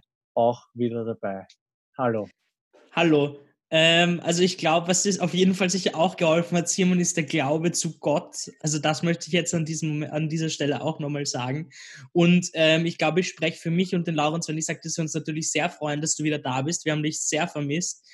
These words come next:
Speaker 2: Ähm, auf jeden Fall super, dass du wieder da bist, Simon.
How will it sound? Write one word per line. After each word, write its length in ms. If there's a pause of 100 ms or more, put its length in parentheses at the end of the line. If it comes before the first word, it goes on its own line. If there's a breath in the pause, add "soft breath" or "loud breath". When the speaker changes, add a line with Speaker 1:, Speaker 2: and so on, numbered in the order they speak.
(280 loud breath)
Speaker 2:
Ähm, 420
auf 180
jeden 160
Fall 140
super, 240
dass 160
du 80
wieder 160
da 140
bist, 240
Simon. 340